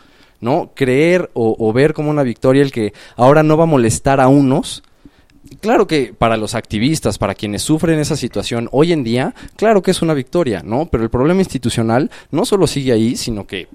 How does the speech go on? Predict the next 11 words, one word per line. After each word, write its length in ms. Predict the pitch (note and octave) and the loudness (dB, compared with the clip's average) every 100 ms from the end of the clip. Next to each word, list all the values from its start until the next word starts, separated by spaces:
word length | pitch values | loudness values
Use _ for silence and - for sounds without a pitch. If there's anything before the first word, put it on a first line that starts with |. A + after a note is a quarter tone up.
| - - _ _ _ | -20 -20 _ _ _
se, 340 | - - G2+ - | -14 -8 -8 -8
se, 300 | - A2 F2+ | -10 -10 -10
se 160 | - F2+ | -8 -8
agrava, 440 | G2 D#3 E3 G2+ | -2 0 0 -2
se 100 | A2 | -4
hace 180 | A#2+ A2+ | -6 -4
más 280 | A#2+ F#3 D3+ | 0 0 0
grande, 420 | D#3 F3 A2+ E2+ - - G2 | 0 0 -2 -8 -14 -16 -8
¿no? 260 | C#3+ D#3 | -6 -4
Estamos 320 | G#2+ C3 C#3+ | -6 -4 -4
reconociendo 920 | C3 G#2+ G#2+ G2+ F#2+ D3 D#3 C#3 D#3+ | -4 -6 -6 -6 -4 0 0 2 0